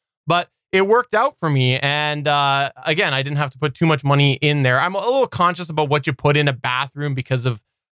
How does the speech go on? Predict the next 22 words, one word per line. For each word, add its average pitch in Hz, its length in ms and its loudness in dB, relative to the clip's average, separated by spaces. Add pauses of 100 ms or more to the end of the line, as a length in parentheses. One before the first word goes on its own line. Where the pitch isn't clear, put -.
(220)
you 151 100 2
know, 147 140 2
the - 80 -2
problem 143 280 0
we 131 80 0
talked 131 320 -2
about 131 220 -2
before 131 400 0
with 120 200 -8
water. 131 420 0 (240)
Willing 196 240 4
to 175 80 -8
spend 185 280 -2
a 170 40 -2
little 165 220 -2
bit 170 120 2
of 165 60 0
money, 165 440 2
as 143 160 0
I 151 40 -2
mentioned 147 340 -2
before, 143 460 2